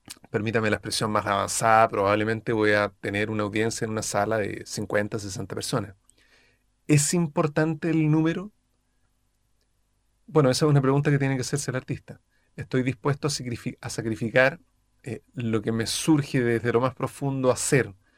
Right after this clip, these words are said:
por tener una audiencia mayor, en mi, desde mi perspectiva, eh, no se justifica el sacrificio. ¿Por qué no se justifica el sacrificio?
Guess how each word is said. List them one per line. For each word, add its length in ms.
por 140
tener 340
una 180
audiencia 680
mayor, 440
en 360
mi, 720
desde 240
mi 140
perspectiva, 760
eh, 160
no 200
se 120
justifica 440
el 60
sacrificio. 520
¿Por 200
qué 160
no 80
se 100
justifica 440
el 60
sacrificio? 560